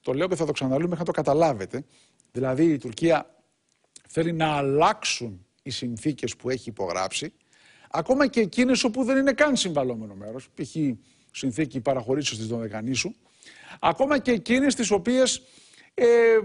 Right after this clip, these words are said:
επηρεάζει εκ του μακρόθεν. Γι' αυτό και βλέπετε,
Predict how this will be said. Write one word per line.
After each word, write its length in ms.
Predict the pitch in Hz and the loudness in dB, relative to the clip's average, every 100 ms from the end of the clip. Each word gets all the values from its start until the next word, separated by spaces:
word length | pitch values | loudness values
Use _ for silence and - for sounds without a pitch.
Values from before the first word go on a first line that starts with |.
| 202 _ - | 0 _ -2
επηρεάζει 640 | 240 247 233 240 277 233 | 0 4 4 6 4 4
εκ 180 | 262 - | 2 0
του 140 | 262 | 0
μακρόθεν. 600 | 247 254 294 214 127 151 - _ _ _ | 0 2 2 2 0 -8 -12 _ _ _
Γι' 120 | 170 | -4
αυτό 140 | 180 | -2
και 140 | 269 240 | 0 0
βλέπετε, 580 | 202 226 214 202 202 | 2 2 2 2 0